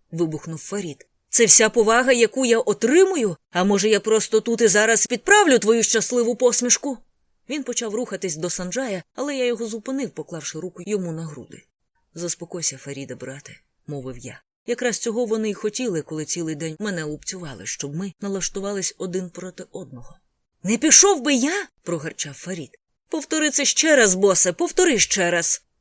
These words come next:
Санджай деякий час дивився на молодого бійця, а потім його холодні очі повернулись до мене. "Скажи мені правду, Ліне, що ти їм сказав?" Прийшла моя черга розізлитись. Лють перепинила мені дихання,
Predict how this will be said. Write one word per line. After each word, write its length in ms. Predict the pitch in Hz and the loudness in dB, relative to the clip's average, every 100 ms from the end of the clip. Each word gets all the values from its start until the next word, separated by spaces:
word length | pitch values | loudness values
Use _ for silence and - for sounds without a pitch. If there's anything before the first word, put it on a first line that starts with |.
| _ _ - | _ _ -8
Санджай 380 | 196 233 330 196 | -6 -6 -6 -6
деякий 320 | 202 180 170 | -8 -8 -10
час 240 | 196 185 | -8 -8
дивився 420 | 160 175 170 - | -6 -6 -4 -4
на 100 | 170 | -6
молодого 480 | 170 165 170 175 170 | -8 -8 -8 -8 -10
бійця, 420 | 160 180 - 214 - - | -12 -8 -8 -8 -18 -16
а 80 | |
потім 340 | - 294 - 196 | -8 -6 -6 -4
його 220 | 196 214 | -2 -2
холодні 440 | - 202 196 165 175 | -4 -4 -4 -4 -8
очі 280 | 226 - 208 | -6 -8 -8
повернулись 600 | 202 170 160 165 147 147 | -12 -10 -12 -12 -12 -12
до 140 | 170 | -14
мене. 240 | 160 131 - _ _ _ _ - | -14 -18 -20 _ _ _ _ -6
"Скажи 360 | - 233 214 | -2 0 0
мені 200 | 214 214 | 0 -2
правду, 380 | 220 233 185 175 | -2 -2 0 0
Ліне, 280 | 180 180 175 - | -2 -4 -6 -8
що 260 | - 440 | 0 0
ти 100 | 403 | 2
їм 140 | 202 165 | 0 2
сказав?" 540 | - 175 170 156 - _ _ _ _ _ | 2 0 -2 -4 -10 _ _ _ _ _
Прийшла 360 | 214 202 190 180 | -4 -4 -4 -6
моя 280 | 165 165 | -6 -8
черга 360 | 190 214 208 190 | -8 -8 -10 -8
розізлитись. 760 | 262 233 214 151 135 - - - _ - | -4 -4 -4 -6 -10 -6 -6 -8 _ -8
Лють 340 | 254 269 - | -4 -4 -4
перепинила 600 | 220 208 214 208 214 202 | -2 -2 -2 -2 -2 -2
мені 240 | 196 196 190 | -4 -6 -8
дихання, 540 | 214 - 151 147 139 | -10 -10 -12 -12 -16